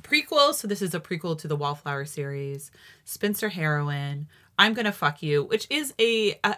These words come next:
a, there might be a more elegant name for this trope, but this, I, when men, a lot of times it's men who come and they're like, "I'm gonna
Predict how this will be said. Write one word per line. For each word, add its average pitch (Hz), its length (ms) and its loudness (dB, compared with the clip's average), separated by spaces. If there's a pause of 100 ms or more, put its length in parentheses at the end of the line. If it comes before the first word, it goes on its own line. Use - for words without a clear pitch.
a, 214 80 0
there 233 140 -2
might 269 240 -4
be 330 80 -10
a 320 40 -6
more 285 200 -4
elegant 156 400 -2 (220)
name 135 300 -4
for 156 140 -8
this 151 180 -6
trope, 156 500 -6 (640)
but 202 360 2
this, 190 200 -4
I, 185 240 -2
when 180 280 -2
men, 180 520 -2 (280)
a - 80 -2
lot 190 240 2
of 196 60 -2
times 151 320 -2
it's - 260 -12
men 117 380 -8 (160)
who 165 200 -4
come 151 320 -2
and 139 120 -6
they're 120 100 -8
like, 123 300 -6
"I'm 151 160 -2
gonna 139 380 -4